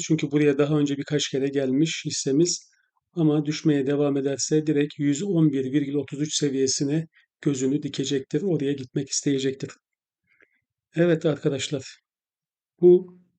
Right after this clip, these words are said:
dokuz adet hissenin güncel halini kanalımızın oynatma listesindeki holding kategorisinde haftada bir kere izleyebilirsiniz. Kanalımıza abone olmadıysanız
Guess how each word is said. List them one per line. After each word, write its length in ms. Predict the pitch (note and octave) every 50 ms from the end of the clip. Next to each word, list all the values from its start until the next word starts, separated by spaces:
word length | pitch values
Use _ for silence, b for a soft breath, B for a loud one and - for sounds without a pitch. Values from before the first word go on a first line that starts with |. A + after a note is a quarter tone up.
| _ _ _ _ _ _ _ _ _ _ _ -
dokuz 380 | D3+ B2+ - - G3+ E3+ E3
adet 420 | G3+ F#3 D#3 C#3 C#3+ C#3+ - - -
hissenin 500 | D#3+ D#3 - - D#3 D3 C#3+ D#3 E3 D#3+
güncel 400 | C#3+ C#3+ D3+ C3+ D3 E3 D#3+ D#3
halini 500 | - D#3 D3+ D3 C#3 C3 C3 C3 D3 D#3
kanalımızın 520 | - D3 C#3+ C#3+ C#3+ C#3 C3+ B2+ D3+ E3 F#3+ F3+ D#3+
oynatma 340 | C#3 C3+ C#3 C3 - E3+ E3+
listesindeki 1000 | D#3 D#3+ - - C#3 C3 - - - C3 C3 B2+ C#3 C3 C3+ - E3+ F3+ F3+ F3+ b b b b b _
holding 540 | _ - E3 F3 E3+ D#3+ C#3 C3 B2 - -
kategorisinde 1000 | - D#3 D3+ D3+ D#3+ D#3 C#3 C#3 C3 A#2+ - - C3+ C3 B2+ B2 D3+ E3 F3+ F#3+ - _ _ _ _ _ _ _ _ _ _ _
haftada 580 | _ - D#3+ D#3 - - E3 D#3+ D3 C#3+ C#3 D#3+
bir 160 | F#3 D#3 -
kere 360 | - D3 C#3 C#3 D#3 F3+ F3 - _ _ _ _ _
izleyebilirsiniz. 1300 | - E3 D3+ C#3+ C#3 C3+ B2+ C3 C#3+ D#3 D3+ C#3 C3+ C3 C#3+ C#3 - - C3 C3 B2 A#2+ - - - _ _ _ _ _ _ _ _ _ _ _ _ _
Kanalımıza 580 | - D#3 D#3 D#3 D3+ D3+ D3+ C3+ C3+ D3 D3 E3
abone 400 | G3+ G3 E3+ D3 C#3+ C#3+ C#3+ D3+
olmadıysanız 840 | D3+ C#3+ C#3 C#3 C3+ C3 B2+ B2+ - - C3+ B2+ C3+ D#3 D3+ -